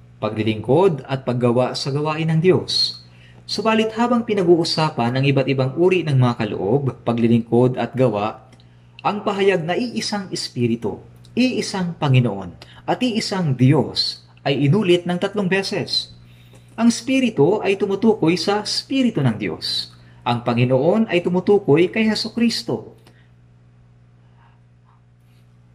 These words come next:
Sila ay iisa. At sa huli, ang Diyos bilang Ama.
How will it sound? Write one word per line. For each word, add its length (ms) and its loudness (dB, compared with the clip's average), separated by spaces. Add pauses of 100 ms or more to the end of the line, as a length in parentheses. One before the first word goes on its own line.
(680)
Sila 400 0
ay 160 0 (640)
iisa. 640 -2 (880)
At 220 -6
sa 180 -2
huli, 400 -4 (480)
ang 240 4
Diyos 400 2
bilang 320 2
Ama. 320 -8